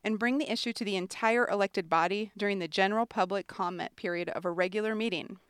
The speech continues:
With state agencies, the best messenger may not be an individual.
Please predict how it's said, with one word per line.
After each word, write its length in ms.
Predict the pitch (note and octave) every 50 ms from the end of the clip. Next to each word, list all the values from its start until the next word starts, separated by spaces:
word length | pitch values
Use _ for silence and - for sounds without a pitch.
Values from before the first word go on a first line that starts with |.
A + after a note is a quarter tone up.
| _ _ _ _
With 180 | - G#3+ A#3+ -
state 380 | - - - - B3+ C#4 D4 -
agencies, 600 | F#3 F#3+ G3 G3 A3 A#3 A#3 - B3 B3 B3+ -
the 100 | - G#3
best 300 | F#3 - A3+ C4+ - -
messenger 460 | A3 G#3 G3 - - A3+ A3 - G3
may 260 | F#3+ F#3+ F#3 G3 A3 B3+
not 260 | C4 B3 A#3 - -
be 280 | F#3 G#3 G#3+ G#3+ G3+
an 160 | - F3+ G3 -
individual. 720 | - G3 F#3+ F#3+ F3+ A3+ A#3 - F3+ - - - - F#3+